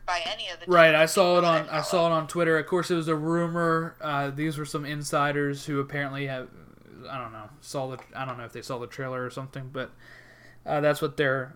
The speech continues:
Speaker 2: that's what they were saying. So we'll see. Uh, probably on Sunday. Uh, so probably,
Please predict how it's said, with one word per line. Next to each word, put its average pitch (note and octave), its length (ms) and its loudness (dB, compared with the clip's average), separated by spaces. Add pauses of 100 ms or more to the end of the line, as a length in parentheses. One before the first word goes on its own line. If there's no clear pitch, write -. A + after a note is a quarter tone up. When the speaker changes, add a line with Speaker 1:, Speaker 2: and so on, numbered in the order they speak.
(100)
Speaker 2:
that's C#3+ 240 -8
what C3+ 120 -12
they C#3 80 -4
were C3 120 -4
saying. B2+ 640 -4
So D#3 200 -4
we'll B3 140 8
see. C4+ 360 0
Uh, G3 220 0
probably G#3 260 -2
on G#3+ 160 -2
Sunday. E3 560 -2
Uh, D#3+ 220 -2
so D#3 380 0 (100)
probably, E3+ 400 2